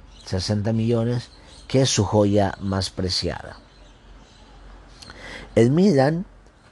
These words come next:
está en el puesto catorce con cuatrocientos sesenta y seis punto nueve millones. El Nerazzurro quiere volver a pisar fuerte la Champions con un plantel con apenas cuatro jugadores cotizados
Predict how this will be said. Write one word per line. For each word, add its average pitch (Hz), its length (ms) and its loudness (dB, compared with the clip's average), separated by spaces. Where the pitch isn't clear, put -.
está - 180 -4
en 120 80 2
el 110 80 2
puesto 131 300 0
catorce 131 600 0
con 113 220 0
cuatrocientos 113 920 0
sesenta 104 380 -2
y 92 80 0
seis 120 240 -2
punto 113 340 -2
nueve 107 240 2
millones. 123 680 0
El 131 300 2
Nerazzurro 143 1000 0
quiere 151 180 0
volver 139 300 2
a 139 100 -2
pisar 127 300 -2
fuerte 147 460 0
la 110 120 0
Champions 110 520 -2
con 107 160 -4
un 120 80 -2
plantel 123 440 -2
con 120 140 -2
apenas 110 400 -2
cuatro 131 300 -2
jugadores 117 400 0
cotizados 127 720 -2